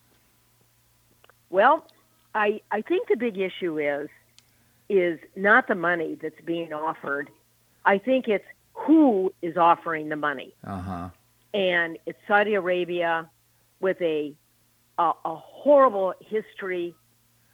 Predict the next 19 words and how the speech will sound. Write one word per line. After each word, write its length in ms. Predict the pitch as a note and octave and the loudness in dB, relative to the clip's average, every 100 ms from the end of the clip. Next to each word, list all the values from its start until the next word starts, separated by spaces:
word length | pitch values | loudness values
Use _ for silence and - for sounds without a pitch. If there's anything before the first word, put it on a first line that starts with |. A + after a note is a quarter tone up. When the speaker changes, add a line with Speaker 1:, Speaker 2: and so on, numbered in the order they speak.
| _ F3+ | _ -8
Speaker 1:
of 120 | F3 | -8
human 340 | G#3 G3+ F3+ | -6 -4 -4
rights 280 | D#3+ E3 D3+ D#3+ | -2 -2 -2 -6
violations, 840 | D#3+ D3+ C#3+ D3+ - D3+ C#3 C3+ - _ _ _ _ _ - | -4 -2 -4 -8 -10 -12 -12 -14 -20 _ _ _ _ _ -4
you 100 | F3+ | 0
know, 300 | E3 D3 - - - - - | 0 -2 -6 -16 -20 -20 -4
killing 380 | A3+ F#3+ E3+ D#3 - | -2 0 -2 -4 -10
Khashoggi, 840 | D#3 - G3 F#3 F#3 F3 E3 D#3+ - _ - | -12 2 4 4 2 0 0 -4 -10 _ -8
uh, 300 | D#3 D3 B2 E3 - | -6 -6 -8 -12 -16
women's 500 | F#3 G3+ G3+ F#3 F3+ - - | 0 2 4 2 0 -8 -4
rights. 360 | D#3+ D#3+ D#3+ - - | 2 2 2 -6 -2
There 140 | D#3+ | 6
are 200 | F3+ G3 | 6 6
none 300 | G3+ F3 F3+ | 4 -2 -6
over 240 | F3+ E3 E3 | -8 -10 -10
there. 440 | D#3+ D#3+ D#3 D#3 _ _ _ _ - | -10 -10 -10 -12 _ _ _ _ -10
I 100 | G4 | -8
think 200 | D5 | -6
they 100 | G#4+ | -6